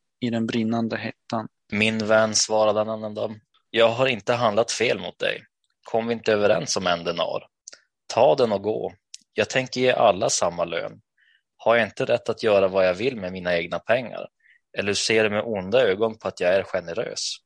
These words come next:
Speaker 2: Så ska det sista bli först och det första bli sist." Och då har vi lite frågor här också. Och det är: vad är nytt och, eller något du inte har tänkt på?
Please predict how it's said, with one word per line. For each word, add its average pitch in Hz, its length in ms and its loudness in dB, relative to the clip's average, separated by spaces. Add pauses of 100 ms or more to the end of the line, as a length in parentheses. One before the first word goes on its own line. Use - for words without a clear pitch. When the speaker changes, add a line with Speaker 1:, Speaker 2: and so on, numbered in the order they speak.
(460)
Speaker 2:
Så - 240 -2
ska - 180 0
det 127 100 0
sista - 400 0
bli 113 140 0
först - 360 -2 (140)
och 101 100 -8
det 95 100 -6
första - 500 0
bli 92 140 -6
sist." - 580 -2 (760)
Och - 60 -14
då 131 60 -2
har 147 80 0
vi 185 60 0
lite 165 200 0
frågor 135 460 2
här 95 220 4
också. 98 440 -6 (220)
Och - 100 -8
det 107 160 6
är: 98 80 6
vad 151 400 4
är 127 80 2
nytt 98 540 -8 (400)
och, 113 220 -18
eller 104 240 4
något 98 420 2
du 113 80 -2
inte - 180 -2
har 110 60 4
tänkt 151 440 -4
på? - 220 -6